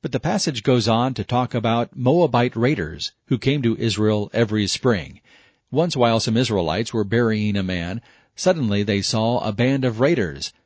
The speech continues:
So they threw the man's body into Elisha's tomb. When the body touched Elisha's bones, the man came to life and stood up on his feet.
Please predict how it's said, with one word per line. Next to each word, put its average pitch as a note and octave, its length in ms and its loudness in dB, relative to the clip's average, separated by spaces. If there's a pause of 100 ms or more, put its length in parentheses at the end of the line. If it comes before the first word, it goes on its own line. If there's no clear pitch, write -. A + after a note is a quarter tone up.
(260)
So F#3 160 4
they D3+ 120 6
threw F#3+ 220 -2
the E3 80 2
man's A#2 300 0
body A2 420 0
into A2 240 2
Elisha's G2+ 420 0
tomb. F2+ 380 -4 (640)
When B2+ 140 4
the A#2 80 4
body B2 340 2
touched - 360 -2
Elisha's A2+ 440 0
bones, F#2+ 540 0 (220)
the A#2 100 -2
man D3 260 0
came C#3 220 0
to D3+ 80 -2
life G#2 340 0
and G#2+ 100 -2
stood D#3 260 2
up B2+ 180 2
on A2+ 100 2
his A2 160 2
feet. B2 300 -2